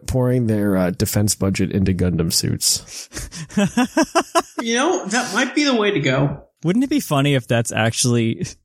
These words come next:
Speaker 2: <laughs> like, if that
Speaker 1: Right?
Speaker 2: actually turned out to
Speaker 1: Right.
Speaker 2: be true?
Speaker 1: Like, like, Japan is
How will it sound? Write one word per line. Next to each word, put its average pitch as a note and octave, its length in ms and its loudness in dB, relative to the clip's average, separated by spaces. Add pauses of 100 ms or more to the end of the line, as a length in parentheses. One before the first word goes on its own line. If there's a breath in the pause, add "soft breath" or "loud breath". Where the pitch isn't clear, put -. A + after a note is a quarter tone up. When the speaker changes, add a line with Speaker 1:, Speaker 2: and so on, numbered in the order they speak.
Speaker 2:
<laughs> - 280 -16
like, E3 360 0
if F#3 120 -2
that D3 180 0
Speaker 1:
Right? - 20 2
Speaker 2:
actually C#3+ 360 0
turned G#3 420 0
out A#3+ 200 0
to G3+ 200 -2
Speaker 1:
Right. A#2+ 480 0
Speaker 2:
be G3 100 2
true? - 200 -2
Speaker 1:
Like, C3 440 -2
like, C#3 200 0
Japan E3+ 340 2
is D3+ 160 2